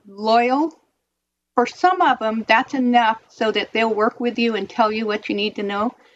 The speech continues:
I was thinking about this with this covid stuff and all the other and the supply line thing.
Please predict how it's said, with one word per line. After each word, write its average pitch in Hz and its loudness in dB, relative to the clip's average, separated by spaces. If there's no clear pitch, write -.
I 247 0
was 311 -6
thinking 311 0
about 240 -2
this 202 -8
with 202 -6
this 185 -10
covid 247 -4
stuff 208 -2
and 196 -4
all 202 0
the 202 -2
other 208 0
and 180 -2
the 170 -6
supply 214 0
line 190 -2
thing. 175 -2